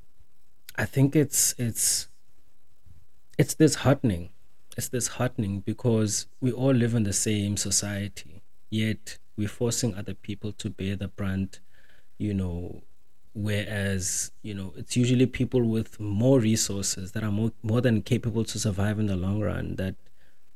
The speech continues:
push the costs down, push the burden down to people that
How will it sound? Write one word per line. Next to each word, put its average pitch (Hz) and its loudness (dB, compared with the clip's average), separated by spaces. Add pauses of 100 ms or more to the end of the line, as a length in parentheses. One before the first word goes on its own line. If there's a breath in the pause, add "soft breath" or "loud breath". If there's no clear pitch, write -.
(720)
push 131 8
the 120 0
costs - 2
down, 92 0
push 113 0
the 113 2
burden 110 4
down 101 0
to 101 -4
people 110 -4
that 98 -4